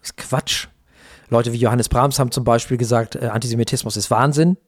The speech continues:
um mal ein Zitat zu bringen. Äh,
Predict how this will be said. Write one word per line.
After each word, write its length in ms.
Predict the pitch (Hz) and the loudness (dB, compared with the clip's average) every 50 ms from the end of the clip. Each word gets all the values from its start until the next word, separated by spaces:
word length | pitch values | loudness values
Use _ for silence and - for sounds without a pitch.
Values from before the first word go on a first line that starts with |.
| _ _ _ - | _ _ _ -10
um 100 | 113 107 | -10 -10
mal 120 | 85 - | -8 -6
ein 240 | - 123 120 139 143 | -4 0 0 0 0
Zitat 360 | - - - - 139 143 139 | -2 -4 -4 -2 -2 -2 -4
zu 80 | - 151 | -4 -4
bringen. 300 | 139 131 147 156 156 156 - _ - - - - - - - _ _ _ _ _ | -2 0 0 0 0 -4 -8 _ -20 -20 -20 -20 -20 -20 -20 _ _ _ _ _
Äh, 400 | - - 120 120 120 117 117 | -6 -2 0 0 2 0 0